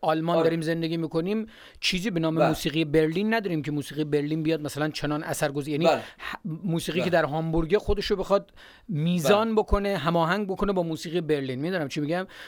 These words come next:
Speaker 1: در ایران
Speaker 2: نه، نه.
Speaker 1: یا در جوامع بدوی یه مقدار، اه، تاز-، تازه شهرنشینی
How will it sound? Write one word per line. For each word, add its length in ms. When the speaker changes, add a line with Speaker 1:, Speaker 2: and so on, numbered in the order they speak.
Speaker 1:
در 140
ایران 320
Speaker 2:
نه، 40
نه. 100
Speaker 1:
یا 80
در 140
جوامع 400
بدوی 520
یه 220
مقدار، 560
اه، 460
تاز-، 420
تازه 400
شهرنشینی 1120